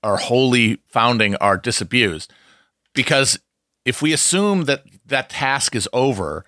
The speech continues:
uh, and then we find out, "Oh, this was just a bunch of, uh, rich assholes trying to, uh, consecrate their wealth, uh, in government," then, well, well, that just leaves us with this despondency, unless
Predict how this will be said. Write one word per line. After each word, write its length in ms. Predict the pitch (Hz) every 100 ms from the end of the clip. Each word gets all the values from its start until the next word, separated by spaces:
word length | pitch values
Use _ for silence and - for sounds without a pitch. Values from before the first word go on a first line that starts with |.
| _ _ _ -
uh, 180 | 113 -
and 180 | 113 120
then 140 | 143
we 100 | 143
find 340 | - 131 131
out, 240 | 131 127 120
"Oh, 280 | 135 143 107
this 220 | 107 -
was 100 | 120
just 240 | - 117
a 40 | 104
bunch 300 | 123 117 113
of, 220 | 104 -
uh, 220 | 104 101
rich 240 | 90 117 131
assholes 460 | 120 - 110 104
trying 340 | - 104 104 95
to, 480 | 110 101 98 73
uh, 180 | 69 92
consecrate 600 | 98 120 117 107 120 104
their 220 | - 98 92 - _ -
wealth, 480 | 104 120 113 - -
uh, 200 | 101 98
in 140 | 110 101
government," 420 | 117 143 110 101 - _ _
then, 400 | 98 127 127 127 - _
well, 240 | - 110 80
well, 140 | 107
that 220 | 101 131
just 220 | - 135 123
leaves 220 | 127 107
us 140 | 107
with 260 | 117 - _
this 220 | 104 107 -
despondency, 880 | 107 - 123 165 202 117 - 98
unless 640 | 113 113 139 185 143 -